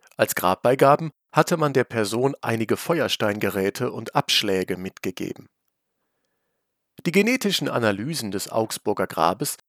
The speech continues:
waren Teil einer großen Studie im Max-Planck-Institut für Menschheitsgeschichte in Jena. Die Wissenschaftler untersuchten Skelette aus der Zeit zwischen zweitausendachthundert und eintausendsiebenhundert vor Christus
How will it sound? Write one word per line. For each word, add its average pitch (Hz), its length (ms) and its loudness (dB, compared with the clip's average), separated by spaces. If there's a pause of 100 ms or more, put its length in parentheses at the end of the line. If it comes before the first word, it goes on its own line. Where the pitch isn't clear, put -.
(120)
waren 101 280 4
Teil 127 320 4
einer 110 200 -4
großen 117 440 -6
Studie 123 500 -4
im 110 500 0
Max-Planck-Institut 120 1300 -2
für 104 140 -6
Menschheitsgeschichte 110 1000 -4
in 117 200 -6
Jena. 123 500 -4 (1160)
Die 175 80 0
Wissenschaftler 135 580 2
untersuchten 113 640 -4
Skelette 101 540 -2
aus - 180 -4
der 90 140 -6
Zeit 107 340 -4
zwischen 107 340 -4
zweitausendachthundert 101 1400 -2 (360)
und 139 200 -6
eintausendsiebenhundert 131 1200 -2
vor 101 220 -4
Christus - 560 -6